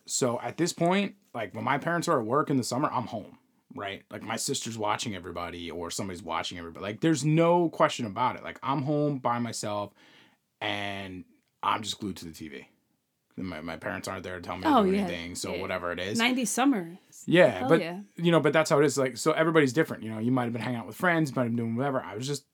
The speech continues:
Speaker 1: watching T V, maybe go hang out with my cousin some days, and, like, that's it.
Speaker 2: You know, the days I hung out with my friends, I feel like a lot of what we did was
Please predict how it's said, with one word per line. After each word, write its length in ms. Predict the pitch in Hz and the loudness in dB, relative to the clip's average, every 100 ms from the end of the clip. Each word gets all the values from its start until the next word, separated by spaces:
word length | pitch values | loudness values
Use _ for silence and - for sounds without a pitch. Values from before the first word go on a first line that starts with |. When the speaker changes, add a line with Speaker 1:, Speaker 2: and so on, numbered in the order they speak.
| - | -12
Speaker 1:
watching 320 | 117 120 143 | -6 -4 -4
T 120 | 135 | -2
V, 260 | 151 180 185 | 0 0 2
maybe 280 | 151 139 131 | 2 4 2
go 220 | 135 120 | 2 2
hang 100 | 120 | 0
out 20 | 120 | -4
with 80 | |
my 100 | 113 | -4
cousin 300 | 110 170 160 | 0 2 2
some 180 | 151 160 | -2 0
days, 360 | 151 151 151 135 | 0 0 -2 -2
and, 120 | 120 | -4
like, 160 | 110 113 | -4 -6
that's 200 | 131 135 | -4 -2
it. 220 | 135 - | -2 2
Speaker 2:
You 80 | 277 | 6
know, 80 | 285 | 6
the 100 | 254 | 6
days 300 | 240 240 233 | 4 2 2
I 20 | |
hung 160 | 185 196 | 2 2
out 80 | |
with 140 | 202 202 | 0 0
my 120 | 208 | -2
friends, 360 | 202 180 185 180 | -2 -2 -2 -2
I 80 | |
feel 260 | - - 185 | -6 -6 -4
like 160 | 180 180 | -4 -4
a 60 | |
lot 200 | 175 165 | -4 -2
of 60 | 175 | -4
what 140 | 170 | -4
we 100 | 175 | -6
did 380 | 165 170 180 - | -6 -6 -8 -8
was 400 | 185 180 175 | -8 -8 -10